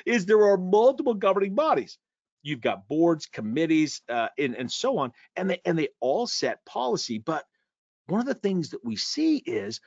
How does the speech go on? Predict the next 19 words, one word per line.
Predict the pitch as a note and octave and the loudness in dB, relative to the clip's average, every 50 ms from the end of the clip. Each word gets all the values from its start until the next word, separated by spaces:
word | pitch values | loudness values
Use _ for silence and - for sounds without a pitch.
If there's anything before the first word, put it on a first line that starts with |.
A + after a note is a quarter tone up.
| _ _ _ | _ _ _
the | - E3 | -2 -2
policies | E3 - - - - F3+ A3+ B3 B3 G#3 - A#3 A#3 G#3 F#3 | -2 -2 -6 -4 0 0 2 2 0 0 -2 -2 -4 -4 -4
and | - B2 A#2+ A#2+ | -4 -6 -4 0
rules | C3 D3 F3 G3 G3+ E3 | 2 4 4 4 4 2
that | D3+ B2+ - | 0 -4 -2
each | - D3 D#3 - | -4 -4 -2 0
of | F3+ D#3+ | 0 0
those | D3+ C3 A2 | 0 0 0
governing | - B2 A#2+ B2 C#3 C3+ B2+ A#2 | -2 -2 -2 -2 -4 -4 -4 -4
bodies | A#2 A2+ A2 G#2+ F#2+ - | -4 -4 -4 -6 -6 -6
set | - - A#2 A2 C#3 G3+ - _ _ _ _ _ _ _ _ _ | -6 -4 -4 -4 -4 -6 -8 _ _ _ _ _ _ _ _ _
sometimes | - - - F3+ G#3 B3+ B3 - A3+ B3+ A#3+ G3 | -10 -4 -2 -2 -2 -2 -2 -2 0 0 0 0
will | A3+ A3+ - | -2 -4 -4
contradict | - - - E3+ F3+ F3 F3 - D3+ C3+ B2 A2 - - - A3 D4+ D#4+ - - - - - _ _ _ _ _ _ _ _ _ | -4 -6 -4 -2 -2 -2 -2 -2 -4 -4 -4 -10 -6 -2 0 0 2 0 -2 -4 -10 -16 -16 _ _ _ _ _ _ _ _ _
another | - D3+ D3+ D3 C#3+ C#3+ D3 D#3+ E3 E3 | -4 -4 -2 -2 -4 -6 -6 -2 -2 -2
one | D#3 C3+ B2+ B2 | -2 -2 -6 -6
of | A#2+ A#2+ | -6 -4
those | A#2 A2+ A2+ A2 | -2 -2 -2 -4
boards | G#2 - - G2 F#2+ G2 G2 G#2 G#2 - | -6 -8 -6 -2 -2 -2 -2 -4 -6 -8